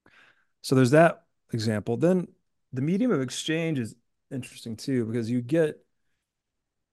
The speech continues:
you know, before zero, there wasn't really the idea of nothing as a number, much less was there the idea of less than nothing as a number,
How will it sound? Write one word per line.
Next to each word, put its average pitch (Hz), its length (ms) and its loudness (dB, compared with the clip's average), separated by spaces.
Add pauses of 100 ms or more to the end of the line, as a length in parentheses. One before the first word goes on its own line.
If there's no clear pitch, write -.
(1160)
you 165 80 -4
know, 160 80 2
before 180 800 2
zero, 117 600 0
there 120 140 -2
wasn't 156 380 -2 (420)
really 139 300 0
the 123 180 0
idea 117 440 2
of 104 160 2
nothing 113 400 0
as 104 140 -2
a 104 40 -2
number, 101 560 -2 (1500)
much 120 360 0
less 131 360 2
was 113 220 -2
there 110 240 2
the 110 200 2
idea 107 260 4
of 98 120 -2
less 123 280 4
than 110 200 0
nothing 107 400 -4
as 101 180 -8
a 107 40 -6
number, 98 400 -10